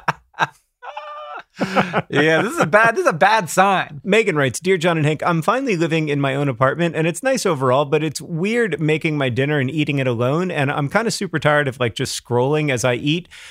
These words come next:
Speaker 2: but it feels empty and eerie to just eat all by myself without any noise or anything. How can I spice things up here?" Pumpkins and Penguins, Megan.
Speaker 1: Music.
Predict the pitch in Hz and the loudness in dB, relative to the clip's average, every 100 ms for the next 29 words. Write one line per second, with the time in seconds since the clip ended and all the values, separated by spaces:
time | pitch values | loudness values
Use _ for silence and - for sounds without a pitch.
0 | - - 151 170 208 208 180 170 185 175 | -10 2 2 4 2 2 0 0 2 2
1 | 156 147 156 135 131 135 - 160 156 143 | 2 0 0 -2 -4 -6 -2 -2 2 2
2 | 139 147 139 135 143 139 - 135 135 135 | 4 2 2 0 0 0 0 2 2 0
3 | 139 135 131 135 131 139 135 135 131 139 | -2 -2 0 0 0 -2 0 0 0 -2
4 | 127 117 - 180 214 - 190 147 - - | -4 -4 0 2 0 0 0 0 -2 0
5 | 170 160 - 170 156 147 170 165 156 143 | 0 0 -2 -2 -2 0 0 0 0 2
6 | 135 113 _ _ _ 127 107 147 139 165 | 2 -2 _ _ _ -4 -2 -2 -2 -2
7 | 165 151 131 120 110 - _ 131 113 98 | 0 -2 -2 -4 -4 -10 _ -2 -2 -2
8 | 90 73 - - 139 156 156 147 156 151 | -4 -8 -10 -4 0 2 2 2 2 2
9 | - | -2